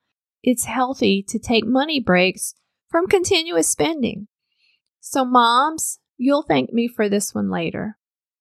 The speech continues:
I hope you try it. Hey friends, I wanted to pause real quick to let you know about a special Facebook group that I have specifically for you,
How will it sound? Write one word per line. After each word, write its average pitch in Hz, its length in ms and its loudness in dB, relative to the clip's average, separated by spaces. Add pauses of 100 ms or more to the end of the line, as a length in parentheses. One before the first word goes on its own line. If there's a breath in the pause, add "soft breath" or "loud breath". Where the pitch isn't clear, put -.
(140)
I 220 80 2
hope 233 280 -2
you 208 80 -2
try - 300 -2
it. - 140 -6 (640)
Hey 294 160 2
friends, 262 360 2
I 247 60 4
wanted 330 320 0
to 339 80 2
pause 185 500 -2
real 247 140 4
quick - 400 -2 (180)
to 254 140 0
let 285 260 2
you 392 100 2
know 196 180 2
about 190 240 2
a 180 60 -2
special 285 540 0
Facebook 220 600 0
group 185 300 -2 (180)
that 202 140 2
I 233 180 2
have 220 420 -2 (320)
specifically 285 840 -4
for - 180 -6
you, 190 380 -2